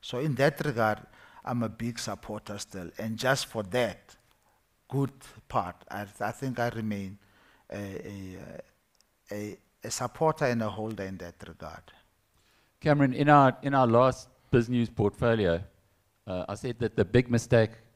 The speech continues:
Speaker 2: that we made in the last few years is not adding Capitec and Transaction Capital into that portfolio.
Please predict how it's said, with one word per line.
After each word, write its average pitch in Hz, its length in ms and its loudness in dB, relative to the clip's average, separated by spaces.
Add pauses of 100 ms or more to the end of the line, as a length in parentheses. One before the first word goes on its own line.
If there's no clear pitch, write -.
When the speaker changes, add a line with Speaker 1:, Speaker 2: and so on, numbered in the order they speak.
(340)
Speaker 2:
that 101 160 -8
we 104 120 2
made 107 480 6 (580)
in 113 120 -6
the 107 80 -2
last 113 320 4
few 127 140 -4
years 107 640 6
is 95 160 -4
not 113 200 6
adding 107 340 2
Capitec 113 560 0
and 98 120 0
Transaction 95 580 0
Capital 92 500 0
into 92 220 -4
that 87 220 -2
portfolio. 80 540 -4